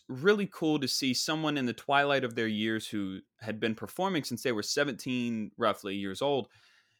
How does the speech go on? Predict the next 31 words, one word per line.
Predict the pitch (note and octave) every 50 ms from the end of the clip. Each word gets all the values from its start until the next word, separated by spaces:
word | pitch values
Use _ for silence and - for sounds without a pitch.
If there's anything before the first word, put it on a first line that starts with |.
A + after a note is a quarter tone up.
| _ _ -
Um, | A#2 G#2+ G2 F#2 F2+ F2+ F2+ F2 - - _ _ _ _ _ _ _ _ _ _ _ _ _ _
it | - E3 G3
was | F#3+ F#3 D#3+ F#3
a, | F3+ D#3
it | D#3+
was | E3+ E3
a | F3
great | D3+ D3 E3+ F3+ F3+ E3
moment | D#3+ D#3+ E3+ E3+ D3+ -
for | -
me | C3+ C#3 C#3+ D3
as | C#3 B2
a | A2+
fellow | - - C3+ C3 B2+ B2 A#2+ A#2 A2+ A2 A2 F#2+ D2 - - _ _ _ _ _ _ _ _ _ _ _ _
entertainer, | - A#2+ A2 G#2+ - - G#2+ G#2 G#2 G#2 G#2+ A#2 C3+ C#3+ D3 -
um, | - G#2 G2 F#2+ F#2+ F#2+ F#2+ F#2+ - - _ _ _ _ _ _ _ _ _ _ _ _
'cause | - F3 D#3+ D3+ D3
it |
was | C#3+ C3+
just | C#3 C3+ - -
like, | A#2 G#2+ - -
this | B2+ B2+ -
guy's | - - B2+ A#2 -
whole | - B2 B2 B2
life | A#2+ A#2+ A#2+ A#2+
has | - G2 F#2+
been | - G2+ G2
dedicated | F#2 A2+ A2 A#2 A#2+ - - F#2+ F#2 F#2 F2
to | - G2
this. | E2+ - F#2+ F2+ F2+ - - - - - - _ _
And, | - G#2+ G2 F#2 F2+ F2 F2 E2 -